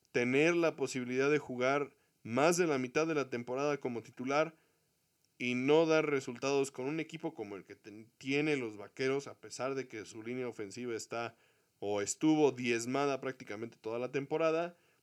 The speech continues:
pues los resultados no le alcanzaron ni siquiera para llevarse la división en la que todo mundo tuvo récord perdedor.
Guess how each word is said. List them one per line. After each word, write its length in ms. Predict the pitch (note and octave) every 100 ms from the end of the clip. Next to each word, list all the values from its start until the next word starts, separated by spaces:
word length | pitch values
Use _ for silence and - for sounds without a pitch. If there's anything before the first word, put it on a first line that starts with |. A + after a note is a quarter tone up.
| _
pues 180 | - A#2
los 140 | B2+ B2+
resultados 680 | B2+ C3 C3+ D3+ D#3+ D#3 - _ _
no 420 | - A#2+ B2+ D3 E3+
le 80 |
alcanzaron 540 | F3 D#3 C3 C#3+ D3+ D3
ni 80 | A#2
siquiera 340 | A#2 C3+ C#3
para 160 | A#2 A2
llevarse 640 | A2+ A#2 C3+ C3+ C#3+ C#3+
la 160 | C3+ G#2
división 460 | A2 A2 - C#3
en 120 | C3 G#2+
la 140 | G2+
que 120 | -
todo 440 | - - D#3+ F3+ E3
mundo 360 | D#3+ E3+ F3+
tuvo 480 | F3 D#3 D#3 F3 F3
récord 380 | - A#2+ B2 B2+
perdedor. 640 | B2 G#2+ G#2 G#2+ C3 F3